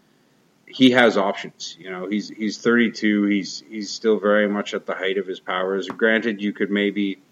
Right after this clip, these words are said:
you could maybe make the argument that he's getting a little bit older and losing a step, although, uh,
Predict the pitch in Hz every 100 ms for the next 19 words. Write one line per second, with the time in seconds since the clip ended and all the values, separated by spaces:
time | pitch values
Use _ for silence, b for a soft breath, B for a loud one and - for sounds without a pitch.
0 | _ _ _ _ _ - 110 123 127 131
1 | 127 123 120 113 107 110 117 110 113 110
2 | 95 113 107 110 104 104 107 120 123 120
3 | 110 113 113 123 123 - 131 - 110 98
4 | 101 98 95 95 92 90